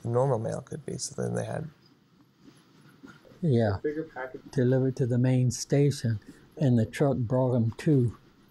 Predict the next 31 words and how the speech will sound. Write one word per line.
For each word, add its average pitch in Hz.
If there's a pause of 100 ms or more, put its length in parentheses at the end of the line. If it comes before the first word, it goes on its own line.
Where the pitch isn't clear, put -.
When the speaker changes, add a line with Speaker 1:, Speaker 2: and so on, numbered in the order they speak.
(360)
Speaker 2:
the, 120
uh, 107 (160)
main 117
post, 107
uh, 170
the 117
small 117
town 107
post -
office. 101 (400)
And 185
we 151
went 131
and 139
picked -
'em 165
up. 175 (100)
<laughs> - (420)
Speaker 1:
That's -
interesting. - (460)
Speaker 2:
It 226
is. 240
I 165
mean, 160
it's -
a 123 (300)
fascinating 156
system. - (440)
Speaker 1:
Yeah. 147
Speaker 2:
My, 208 (360)
<clears throat> 165